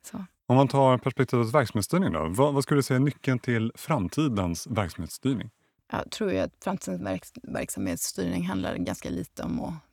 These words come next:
Speaker 1: tala om för folk precis vad de ska göra.
Speaker 2: Mm.
Speaker 1: Utan jag tror det handlar ju väldigt mycket om att definiera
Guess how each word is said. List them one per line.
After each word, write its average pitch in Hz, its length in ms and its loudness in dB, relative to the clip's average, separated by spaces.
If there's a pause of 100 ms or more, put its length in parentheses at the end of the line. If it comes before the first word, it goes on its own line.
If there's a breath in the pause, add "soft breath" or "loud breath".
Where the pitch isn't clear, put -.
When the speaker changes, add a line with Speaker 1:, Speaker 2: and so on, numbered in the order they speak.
(140)
Speaker 1:
tala 185 260 -4
om 180 220 -4
för - 120 -12
folk - 500 -8 (140)
precis - 340 -10
vad - 100 -4
de 175 80 -6
ska - 140 -10
göra. 185 380 -4 (120)
Speaker 2:
Mm. 95 280 0 (560 loud breath)
Speaker 1:
Utan 185 300 -6
jag 185 360 -2
tror 190 200 -2
det 180 80 0
handlar 185 280 0
ju 180 60 0
väldigt 175 280 -2
mycket - 300 -4
om 90 260 0
att - 320 -6
definiera - 800 -2